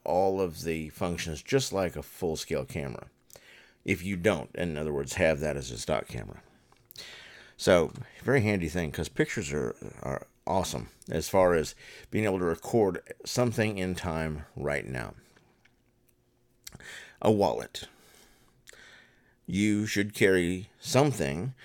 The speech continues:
to carry your documents, your sources of payment, whether it be money or cards,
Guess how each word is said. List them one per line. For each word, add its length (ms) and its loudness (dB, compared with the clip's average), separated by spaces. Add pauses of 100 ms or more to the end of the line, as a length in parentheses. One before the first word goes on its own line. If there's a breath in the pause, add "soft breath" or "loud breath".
(240 loud breath)
to 180 -2
carry 640 0
your 260 -4
documents, 800 -2 (140)
your 580 2 (640 loud breath)
sources 720 2
of 240 0
payment, 540 0
whether 320 0
it 160 -4
be 300 -2
money 560 -2
or 420 -4
cards, 680 -2